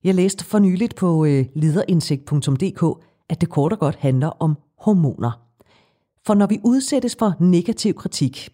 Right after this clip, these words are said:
vi bliver afvist eller vi føler os minimeret, så udløser hjernen kortisol. Det er et hormon, der får os til at føle os mere følsomme,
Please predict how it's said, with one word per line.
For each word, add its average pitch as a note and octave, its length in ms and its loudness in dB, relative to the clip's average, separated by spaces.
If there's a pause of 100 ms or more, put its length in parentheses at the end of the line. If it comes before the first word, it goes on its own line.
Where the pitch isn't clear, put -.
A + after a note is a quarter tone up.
(100)
vi E3 120 0
bliver B2 200 -4 (100)
afvist G3 580 -4
eller C3+ 200 -2
vi C3+ 240 -6
føler A#2+ 200 0
os A#2 160 -4
minimeret, C3+ 600 2 (320)
så - 140 -2 (100)
udløser G#3+ 460 0
hjernen D3 440 0 (200)
kortisol. - 640 -4 (640)
Det C#4+ 60 2
er - 20 0
et - 60 -4
hormon, F3 420 0
der G3 80 0
får D#3+ 160 -2
os C3+ 100 -2
til D#3 120 -2
at - 80 -4
føle C#3+ 240 -2
os - 120 -4
mere C3 200 2
følsomme, E3 720 0